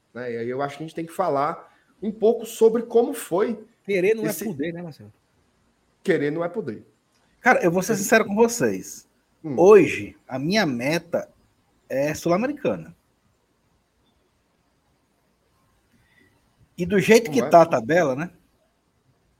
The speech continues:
Speaker 3: É certeza até o décimo quarto ir pra Sul-Americana. Porque não tem como. Campeão da Copa do Brasil, ou vai ser Flamengo e Corinthians, ou vai ser, ou, e, e da Libertadores, ou vai ser Flamengo e Atlético Paranaense.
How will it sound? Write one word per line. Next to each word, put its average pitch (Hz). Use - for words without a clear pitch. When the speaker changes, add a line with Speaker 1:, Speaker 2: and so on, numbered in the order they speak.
Speaker 3:
É 123
certeza 165
até 127
o 175
décimo 175
quarto 160
ir 139
pra 139
Sul-Americana. 123
Porque -
não 175
tem 202
como. 110
Campeão 147
da 147
Copa 139
do 139
Brasil, 131
ou 190
vai 165
ser 151
Flamengo 123
e -
Corinthians, 180
ou 175
vai 156
ser, 135
ou, 135
e, 139
e -
da 139
Libertadores, 135
ou 170
vai 175
ser 170
Flamengo 156
e -
Atlético 185
Paranaense. 175